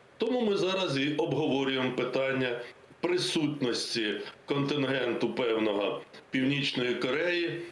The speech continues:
на, е, території, е, Російської Федерації поки що. Різні там судження, різні припущення, різна інформація, там від півтори тисячі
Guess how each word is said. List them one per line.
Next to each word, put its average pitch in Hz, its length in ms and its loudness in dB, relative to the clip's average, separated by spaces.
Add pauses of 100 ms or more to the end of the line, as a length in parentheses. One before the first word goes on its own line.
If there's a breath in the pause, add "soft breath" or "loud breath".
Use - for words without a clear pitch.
(120)
на, 151 400 0
е, 127 640 4
території, 135 880 0 (500)
е, 117 300 4 (140)
Російської 143 840 0
Федерації 170 760 0
поки 170 400 -2
що. 160 300 0 (340 loud breath)
Різні 143 460 0
там 120 260 0
судження, 175 920 0 (180 loud breath)
різні 143 420 0
припущення, 165 1000 0
різна 143 400 0
інформація, 147 920 0
там 147 240 0
від 117 220 -4
півтори 147 500 0
тисячі 151 720 -2